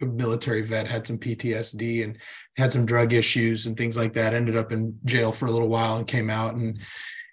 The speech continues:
and he mentioned, he was like, you know, he just started taking notes of successful people. And he was, and what I found so interesting about what he said was he's like,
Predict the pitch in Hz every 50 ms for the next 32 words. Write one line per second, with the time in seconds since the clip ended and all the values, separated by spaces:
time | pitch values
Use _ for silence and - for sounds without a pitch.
0 | _ - 147 127 117 131 165 165 156 156 156 160 175 180 170 - - 120 117 120
1 | 113 110 123 123 120 120 117 110 120 117 113 110 107 107 - - - _ _ _
2 | _ 139 139 127 123 120 117 98 95 139 139 143 131 - - 135 127 113 - -
3 | 139 131 127 110 110 113 117 120 117 - 123 - - 113 98 - - 123 120 117
4 | - 113 95 - - 160 160 156 156 - 101 104 98 98 107 110 107 123 120 113
5 | 113 110 107 - 123 117 110 101 98 110 120 123 117 117 117 - 165 170 190 190
6 | 190 165 143 160 156 151 139 139 127 123 110 120 120 113 107 - - 151 131 110
7 | 107 107 110 107 113 107 98 98